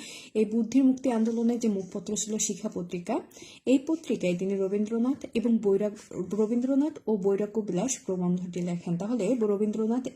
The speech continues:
ও বৈরাগ্য বিলাস প্রবন্ধটি কার রচনা? মোতাহার হোসেন চৌধুরীর রচনা। তো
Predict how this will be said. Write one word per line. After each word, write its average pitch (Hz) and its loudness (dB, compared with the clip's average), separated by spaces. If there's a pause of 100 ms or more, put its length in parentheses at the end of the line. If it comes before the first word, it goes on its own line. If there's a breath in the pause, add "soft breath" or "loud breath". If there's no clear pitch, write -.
ও 208 0
বৈরাগ্য 185 -2
বিলাস 185 -2
প্রবন্ধটি 208 -2
কার 175 -2
রচনা? 214 0
মোতাহার 226 -2
হোসেন 180 -4
চৌধুরীর 170 -2 (260)
রচনা। 170 -4 (500 loud breath)
তো 247 0